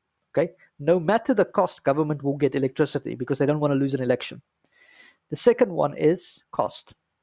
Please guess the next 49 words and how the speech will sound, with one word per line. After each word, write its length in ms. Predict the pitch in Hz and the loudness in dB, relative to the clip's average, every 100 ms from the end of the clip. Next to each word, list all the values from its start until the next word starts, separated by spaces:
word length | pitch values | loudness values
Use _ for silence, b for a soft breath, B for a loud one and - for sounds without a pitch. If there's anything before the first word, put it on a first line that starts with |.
| _ _ _ _ - | _ _ _ _ -2
Okay? 180 | 160 202 | -2 0
First 320 | - 202 202 | 2 2 4
we 40 | |
have 100 | 180 | 4
electricity, 420 | 165 156 170 196 | 2 2 -2 0
then 100 | 139 | 0
we 80 | 139 | 0
try 140 | 135 135 | 0 0
to 40 | |
bring 140 | 127 | 0
down 120 | 123 120 | -4 -4
cost. 220 | 120 - | -4 -4
And 80 | 131 | -12
the 60 | - | -6
third 320 | - 185 180 | 2 4 4
one 160 | 160 135 | 0 0
is 100 | - | -4
environmental 640 | 135 127 123 123 127 135 | 0 2 2 -2 -6 -8
concerns 440 | 131 117 135 120 | -8 -4 -4 0
like 200 | 117 117 | -2 0
climate. 420 | 120 120 - _ _ b b b b b | 0 -2 -6 _ _ b b b b b
And 100 | 147 | 0
if 80 | 139 | 2
you 60 | |
put 140 | 156 147 | -2 -2
three 340 | - 226 233 | 0 2 2
or 160 | - 151 | 0 -4
two 240 | - 185 | 0 -2
before 320 | 147 - 147 | -2 0 2
one, 220 | 131 180 262 _ _ _ _ _ - | 2 -2 -4 _ _ _ _ _ -4
you 100 | 139 | 2
go 160 | 147 | 2
back 240 | 139 135 - | 4 2 2
to 80 | 135 | 0
where 80 | |
you 80 | 123 | 0
started. 500 | - - - - - _ _ B B B | 0 -2 -4 -8 -20 _ _ B B B
And 100 | 147 | 0
South 160 | 156 | 2
Africa 320 | 165 185 - 160 | 2 2 2 2
is 120 | 135 | 4
learning 240 | 139 147 | 2 4
that 180 | 143 123 | 2 4
lesson 300 | 131 139 139 | 2 0 -4
in 60 | 127 | -4
a 40 | |
very 180 | 123 135 | 2 2
painful 420 | 135 123 120 127 | 2 -4 -4 -4
way. 200 | 127 123 | -2 -2